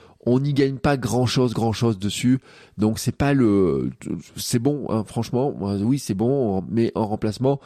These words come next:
c'est, y a pas que ça, y a pas que ça dans l'histoire. Globalement, en fait, on pourrait dire qu'il faut regarder dans les céréales, il faut regarder dans les légumineuses, il faut regarder dans le mélange aussi, céréales, légumineuses, des remplacements. Pour ça que je parle souvent du dal, hein, qui est un mélange de riz et de lentilles corail.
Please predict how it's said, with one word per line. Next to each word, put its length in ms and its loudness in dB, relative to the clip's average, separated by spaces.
c'est, 360 0
y 20 2
a 60 0
pas 160 -2
que 200 0
ça, 220 -2
y 100 -4
a 40 -4
pas 140 -4
que 60 -10
ça 100 -2
dans 120 0
l'histoire. 340 -6
Globalement, 500 2
en 40 -2
fait, 260 -2
on 80 -6
pourrait 240 -2
dire 180 -2
qu'il 100 -14
faut 80 -4
regarder 240 0
dans 120 0
les 80 -2
céréales, 560 -2
il 60 -2
faut 140 -4
regarder 180 0
dans 80 -2
les 100 -4
légumineuses, 720 -2
il 20 -12
faut 140 -4
regarder 200 0
dans 140 0
le 180 4
mélange 640 2
aussi, 360 -10
céréales, 580 -2
légumineuses, 760 -4
des 200 -4
remplacements. 560 -4
Pour 120 -6
ça 160 -2
que 60 -6
je 60 -8
parle 180 -4
souvent 300 -2
du 140 -6
dal, 260 0
hein, 200 -4
qui 140 -6
est 20 -2
un 40 -4
mélange 260 -2
de 100 -4
riz 300 -2
et 120 -4
de 100 -2
lentilles 420 -2
corail. 420 -2